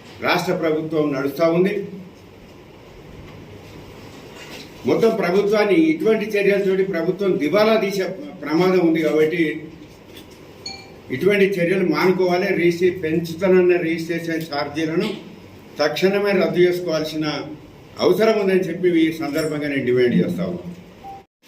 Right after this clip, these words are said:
గతంలో కేసీఆర్ ప్రభుత్వం ఉన్నప్పుడు ఎన్ని కోట్ల, ఎన్ని వేల కోట్ల రూపాయల పెట్టుబడి పెట్టడానికి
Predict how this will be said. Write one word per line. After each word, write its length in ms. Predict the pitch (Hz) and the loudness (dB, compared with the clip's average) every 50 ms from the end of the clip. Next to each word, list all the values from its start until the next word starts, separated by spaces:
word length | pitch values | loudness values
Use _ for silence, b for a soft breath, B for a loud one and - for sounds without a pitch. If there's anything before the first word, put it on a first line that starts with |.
| B B B B B B B B B - - - - - - 95 | B B B B B B B B B -20 -20 -20 -20 -10 -4 -4
గతంలో 420 | 120 - 190 196 208 214 202 - | 0 0 0 2 2 2 2 4
కేసీఆర్ 480 | 175 185 185 185 196 202 202 196 190 175 | 4 4 4 2 2 0 0 0 0 0
ప్రభుత్వం 420 | 185 190 185 185 180 - 180 175 | 0 0 0 0 0 -2 -2 0
ఉన్నప్పుడు 360 | 170 175 180 180 180 190 202 | 2 2 2 2 2 0 0
ఎన్ని 280 | 196 180 165 170 190 185 | 2 2 2 4 2 2
కోట్ల, 340 | 180 - 175 190 185 - 196 | 2 2 0 -2 0 0 0
ఎన్ని 400 | 190 180 170 156 151 180 190 180 | 0 2 0 2 4 4 4 4
వేల 460 | - 120 143 170 190 196 202 202 202 | 4 2 2 2 2 2 2 -2 -4
కోట్ల 380 | 196 - 190 190 190 190 190 185 | -2 -2 -2 -2 -2 -2 -2 -2
రూపాయల 360 | 175 170 170 175 175 170 165 | -2 -4 -2 -2 -2 -2 -2
పెట్టుబడి 440 | 165 160 151 156 165 180 180 170 165 | -4 -4 -6 -2 0 0 2 2 0
పెట్టడానికి 680 | 156 151 151 - - 151 147 143 151 - 196 202 196 | 0 -2 -4 -4 -4 -4 -4 -4 -4 -4 -4 -4 -4